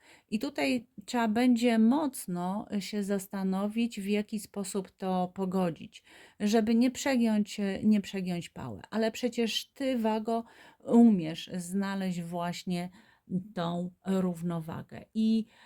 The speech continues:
e, wynikiem właśnie znalezienia tej równowagi może być pogodzenie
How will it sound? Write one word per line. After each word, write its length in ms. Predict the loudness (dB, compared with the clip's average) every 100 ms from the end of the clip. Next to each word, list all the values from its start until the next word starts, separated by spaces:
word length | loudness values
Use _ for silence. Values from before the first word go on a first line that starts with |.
| -20 _
e, 480 | 2 4 4 2 -2
wynikiem 880 | 2 4 4 2 0 -2 -2 -2 -2
właśnie 800 | -2 -2 -2 -4 -6 -6 -6 -2
znalezienia 720 | 0 0 -2 0 0 0 -2
tej 380 | -6 -6 -2 -2
równowagi 840 | -2 -4 -4 -6 -8 -12 -12 -14 -14 -20 -20 _ 6
może 520 | 8 8 4 0 0
być 560 | 0 2 0 -2 -2 -2 -2 _
pogodzenie 1000 | 0 2 4 4 4 0 0 0 -4 -6